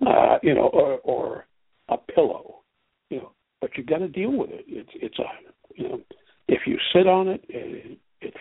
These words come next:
festers inside of you and it leaks out in the most inappropriate times,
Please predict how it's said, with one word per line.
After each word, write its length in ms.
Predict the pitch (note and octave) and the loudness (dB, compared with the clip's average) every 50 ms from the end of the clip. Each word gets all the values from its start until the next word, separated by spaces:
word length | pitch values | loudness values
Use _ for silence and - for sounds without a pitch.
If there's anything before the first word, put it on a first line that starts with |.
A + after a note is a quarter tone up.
| - - | -6 -2
festers 360 | - F#3 - - - F3 E3 E3 | 0 0 0 0 0 0 2 2
inside 500 | E3 D3 D#3+ - - - D3+ D3+ D3+ D3+ | 2 0 -2 -2 0 0 0 2 0 -2
of 100 | D3+ D3+ | -2 -2
you 200 | C#3+ C#3 D3 C3 | -2 -2 -2 -2
and 80 | - | -4
it 140 | - - - | -6 -8 -6
leaks 280 | D3 C3+ D#3+ - - - | -4 -4 -4 -4 -2 0
out 280 | D3+ B2 A#2 A2+ - - _ _ _ _ _ _ _ _ _ _ _ - | 0 0 0 -2 -6 -10 _ _ _ _ _ _ _ _ _ _ _ -6
in 600 | - B2 A#2+ A#2 A2+ A2+ A2 A2 A2+ A#2 C3+ D#3 - _ _ _ _ - | -4 -4 -2 -2 -4 -4 -4 -6 -8 -8 -8 -8 -10 _ _ _ _ -2
the 80 | E3 | 0
most 260 | B2 B2 C3 B2 B2 - - - | 2 2 2 0 0 -2 0 2
inappropriate 640 | E3 F3+ F3+ - - F#3 F#3 - E3 D3+ D#3+ - - - | 2 2 2 2 0 -2 -2 -2 -6 -8 -8 -10 -14 -16
times, 420 | - - A#2 A2+ - - A2 A2 | -14 -14 -14 -14 -14 -14 -16 -16